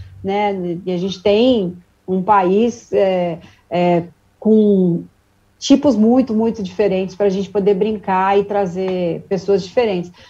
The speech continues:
Mas eu acho que criou-se essa expectativa, inclusive, da própria direção do programa.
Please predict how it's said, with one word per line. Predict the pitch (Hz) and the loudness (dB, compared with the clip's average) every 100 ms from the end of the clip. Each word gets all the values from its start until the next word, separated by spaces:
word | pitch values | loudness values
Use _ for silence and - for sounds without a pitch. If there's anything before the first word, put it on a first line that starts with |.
| _ | _
Mas | 202 202 | 2 6
eu | 220 | 6
acho | 220 - | 6 2
que | 220 | -2
criou-se | - 233 226 226 | 4 4 4 2
essa | 226 226 | -2 -2
expectativa, | 220 214 208 190 214 240 | 0 -2 0 -4 -4 -6
inclusive, | 233 220 220 220 | 0 0 0 2
da | 233 | 2
própria | 233 220 220 | 2 0 0
direção | 226 226 226 220 | 0 0 -2 -6
do | |
programa. | - 240 214 214 196 170 | -2 0 2 2 2 -2